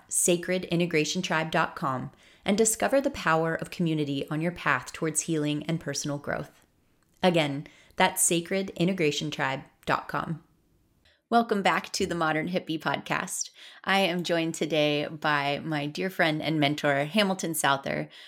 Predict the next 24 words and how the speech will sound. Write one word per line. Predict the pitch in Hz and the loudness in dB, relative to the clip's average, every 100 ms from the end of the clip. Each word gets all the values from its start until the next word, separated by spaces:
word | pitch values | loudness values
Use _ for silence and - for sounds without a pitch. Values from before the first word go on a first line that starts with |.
| - - | -18 -2
who | 175 | 0
is | 156 147 | 2 0
a | 160 | 0
visionary, | 247 233 214 202 185 180 175 | 0 2 2 0 0 0 -2
an | - 156 - | -2 -4 0
ayahuasquero, | 196 190 170 175 - 151 151 147 143 147 - 180 | 2 2 2 0 -2 2 4 6 4 0 -2 0
founder | 190 202 190 | 0 2 0
of | 147 143 | 0 -4
Blue | 196 214 | -2 0
Morpho | 170 160 160 | 0 0 0
Ayahuasca | 127 147 147 143 143 - 135 131 | 2 2 2 2 0 -2 -2 0
and | 139 - | -4 -2
Blue | 175 | 0
Morpho | 175 151 151 156 | 2 0 0 -2
Academy, | 156 - 131 127 131 131 - | -2 0 0 0 -2 -6 -6
as | 147 | -4
well | 160 | 0
as | 165 - | 0 0
Full | 185 190 | 0 0
Stock | - 170 156 156 | 0 2 2 2
N | - 143 | -2 -2
F | 147 | -2
T | - 156 | -6 -4
marketplace. | 143 - - - - - - | -4 -6 -10 -8 -6 -6 -10